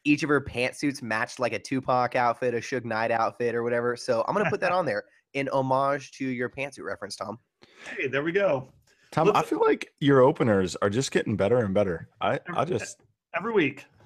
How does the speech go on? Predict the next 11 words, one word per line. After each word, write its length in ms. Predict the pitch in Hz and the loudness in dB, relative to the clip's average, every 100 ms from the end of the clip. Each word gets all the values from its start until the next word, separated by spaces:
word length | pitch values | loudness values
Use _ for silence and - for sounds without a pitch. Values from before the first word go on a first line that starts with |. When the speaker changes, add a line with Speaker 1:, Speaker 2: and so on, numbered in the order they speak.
| _ _ | _ _
Speaker 3:
Yeah, 220 | 160 208 | 0 0
just 260 | - 151 160 | 2 0 0
when 120 | 208 | -2
I 20 | |
think 220 | 185 180 | -4 -6
you 160 | 185 175 _ - | -8 -8 _ -4
can't 240 | 170 156 | -2 0
top 240 | 139 147 | 0 0
yourself, 440 | 185 160 180 185 - - | -2 -2 -2 -2 -6 -8
you 160 | 120 | -4
do. 300 | 123 139 98 | 0 0 0